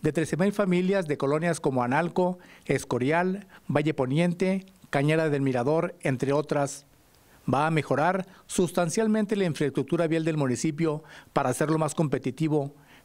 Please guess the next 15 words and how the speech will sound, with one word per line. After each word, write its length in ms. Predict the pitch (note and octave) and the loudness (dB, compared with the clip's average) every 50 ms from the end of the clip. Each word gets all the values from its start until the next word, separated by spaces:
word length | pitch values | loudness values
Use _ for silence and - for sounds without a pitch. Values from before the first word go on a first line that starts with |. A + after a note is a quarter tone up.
| - - | -6 -2
pues 200 | - C#3+ B2+ - | 0 0 0 0
permitirá 680 | - C3 A#2+ A2 A#2 A2+ - C#3 C3 D#3 F3 G3 G3+ G3+ - - - - - | 0 -2 0 0 0 -2 0 0 0 2 2 0 -2 -4 -8 -18 -12 -2 0
un 180 | E3 F#3 G3+ | 2 4 4
ahorro 520 | G3+ F3+ F#3 G3 G3+ G#3 G#3 G3 G3+ - - | 2 2 2 2 2 2 0 0 0 -4 -4
de 100 | F3+ E3 | 0 0
entre 300 | D#3+ D#3 C#3+ D3 D3 - | 0 0 0 -2 -2 0
cuarenta 320 | C#3+ C#3+ E3 F#3+ G3 G#3 | 0 0 2 0 0 0
y 40 | G3+ | 0
cuarenta 300 | G3 F3 D3+ D3 C#3 C#3 | 0 0 -2 0 -2 -2
y 40 | B2+ | 0
cinco 260 | - D#3+ D#3+ - F3+ | 0 -2 0 0 0
minutos 580 | D#3+ D3+ D3+ E3+ F#3 - - G#3 G3+ G3 - - - | 2 2 2 2 0 0 0 0 0 0 -2 -4 -2
en 120 | D3+ D3 | 0 2
los 120 | C#3 B2+ B2 | 2 0 0
traslados 640 | - C3 B2 C3 D3+ F3 F#3+ F#3+ G3+ G#3 G3+ G#3 | 0 -2 0 2 2 2 2 2 2 0 0 -4